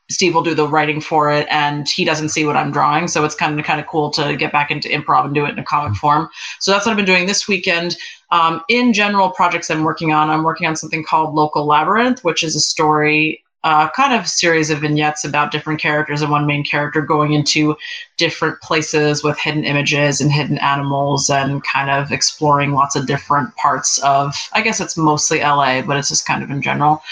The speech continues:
And I'm also, uh, in addition to doing cartoon stuff, I do botanical illustration. So I've been working on a lot of botanical illustration pieces. So that's a lot of things with drawing plants and kind of capturing the natural world.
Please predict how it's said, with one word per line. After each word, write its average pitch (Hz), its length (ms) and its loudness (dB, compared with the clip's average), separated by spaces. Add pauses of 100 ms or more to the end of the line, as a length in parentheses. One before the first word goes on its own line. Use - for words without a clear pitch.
(420)
And 151 400 0 (100)
I'm 156 300 2
also, 165 920 2
uh, 147 200 2
in 160 60 -2
addition 185 260 0
to 180 100 4
doing 165 140 2
cartoon 160 420 -2
stuff, 151 460 0
I 147 120 -2
do 151 160 -4
botanical 165 440 -4
illustration. 214 580 2
So 165 140 0
I've 156 60 0
been 151 120 -2
working 156 240 0
on 151 120 4
a 147 60 2
lot 147 200 4
of 139 100 -4
botanical 147 540 -2
illustration 147 560 0
pieces. 147 420 0
So 151 100 0
that's 143 240 0
a 139 60 0
lot 143 280 4
of 143 180 0 (520)
things 156 360 0
with 151 200 -2
drawing 147 420 2
plants 143 560 -2
and 143 120 0
kind 143 160 -4
of 135 60 -12
capturing 143 480 -2
the 143 60 0
natural 139 440 0
world. 143 420 4